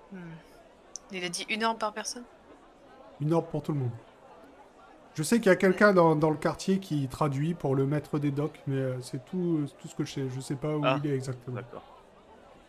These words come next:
Speaker 1: Bah, si vous voulez que je double la somme, vous me donnez un nom et je double.
Speaker 3: Bah, on connaît le maître des docks, alors, ça nous avance pas bien lourd. Mousse, il connaît bien.
Speaker 2: Ah, Mousse, il dit : « Oui, le maître des docks, euh, moi, je connais, hein. »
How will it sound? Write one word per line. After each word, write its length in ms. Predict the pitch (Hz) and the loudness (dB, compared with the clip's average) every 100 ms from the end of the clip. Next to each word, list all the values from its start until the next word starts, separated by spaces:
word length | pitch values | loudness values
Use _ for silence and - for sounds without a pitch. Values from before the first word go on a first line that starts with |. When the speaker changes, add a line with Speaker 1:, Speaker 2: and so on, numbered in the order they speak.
| - | -4
Speaker 1:
Bah, 60 | |
si 220 | 165 - 226 | 2 2 0
vous 60 | |
voulez 180 | 202 196 | -4 -4
que 40 | |
je 120 | 170 175 | -4 -8
double 240 | 175 165 | -8 -6
la 160 | 147 156 | -2 0
somme, 260 | 262 294 | 0 -2
vous 80 | 185 | -6
me 120 | 165 | -8
donnez 240 | 160 160 156 | -8 -8 -8
un 100 | 151 | -10
nom 160 | 180 339 | -12 -12
et 60 | 294 | -10
je 100 | 220 | -8
double. 240 | 175 165 - - - | -10 -14 -18 -14 -4
Speaker 3:
Bah, 420 | 92 95 101 107 | -2 0 -2 -4
on 200 | 117 113 | -10 -12
connaît 320 | - 139 147 | -4 -2 -2
le 60 | 127 | -2
maître 180 | 110 | -4
des 160 | 120 117 | -4 -4
docks, 240 | 120 - | -4 -6
alors, 260 | - 85 78 80 - | -16 -16 -18 -20 -20
ça 140 | - 104 101 | -20 -20 -20
nous 80 | 98 | -20
avance 260 | 95 98 | -20 -20
pas 520 | - 104 101 101 101 98 | -20 -18 -16 -16 -16 -16
bien 100 | 107 | -14
lourd. 200 | 127 143 | -10 -8
Mousse, 300 | 110 127 135 | -8 -10 -8
il 180 | 113 110 | -12 -14
connaît 260 | - 113 110 | -12 -12 -10
bien. 160 | 117 - - - - - - | -12 -12 -20 -20 -20 -20 -6
Speaker 2:
Ah, 40 | |
Mousse, 220 | 139 170 | -2 -2
il 60 | 156 | 0
dit : « 100 | 165 | 2
Oui, 200 | 247 311 | 4 6
le 80 | 214 | 6
maître 240 | 151 139 | 4 2
des 100 | 151 | 0
docks, 300 | 147 185 196 | 2 2 0
euh, 220 | 143 131 131 | 0 0 -2
moi, 120 | 170 | -6
je 80 | - | -6
connais, 300 | 185 233 | -4 -2
hein. » 80 | 175 | -4